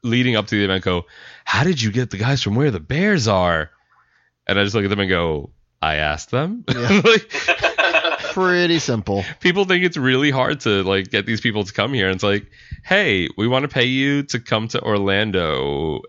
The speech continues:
Speaker 1: and hang out at a Bear event." Okay.
Speaker 2: Yeah.
Speaker 1: I'm there.
Speaker 2: <laughs> Orlando is a nice draw for that kind of thing, too. 'Cause if you're paying for them to stay there and you're paying for them to do work, like, uh, you know, have a gig, then they get to stay and have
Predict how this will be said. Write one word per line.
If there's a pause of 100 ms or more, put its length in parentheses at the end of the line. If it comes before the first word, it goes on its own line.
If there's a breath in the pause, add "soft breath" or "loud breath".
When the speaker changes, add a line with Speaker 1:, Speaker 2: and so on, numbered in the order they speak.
(140)
Speaker 1:
and
hang
out
at
a
Bear
event." (760)
Okay. (180)
Speaker 2:
Yeah.
Speaker 1:
I'm
there. (200)
Speaker 2:
<laughs>
Orlando
is
a
nice
draw
for (100)
that
kind
of
thing,
too.
'Cause (300 loud breath)
if
you're
paying
for
them
to
stay
there
and
you're
paying
for
them
to
do
work,
like,
uh,
you
know,
have
a
gig, (420 soft breath)
then
they
get
to
stay
and
have